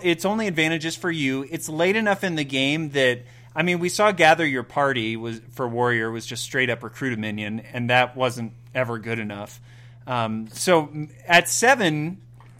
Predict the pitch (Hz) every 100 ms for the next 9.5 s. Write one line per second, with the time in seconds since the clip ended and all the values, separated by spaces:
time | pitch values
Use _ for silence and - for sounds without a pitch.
0 | - 165 165 165 165 196 196 - 160 127
1 | 117 127 143 - - - 208 269 277 190
2 | 165 165 - 180 165 139 127 120 117 -
3 | 180 185 185 - 135 123 127 131 120 110
4 | 98 120 104 101 101 117 139 120 110 110
5 | - - - - - 123 117 113 110 -
6 | - 151 139 - 160 170 196 190 175 143
7 | 139 135 143 135 165 139 127 123 131 127
8 | 123 120 120 127 123 127 147 143 135 127
9 | 117 107 117 113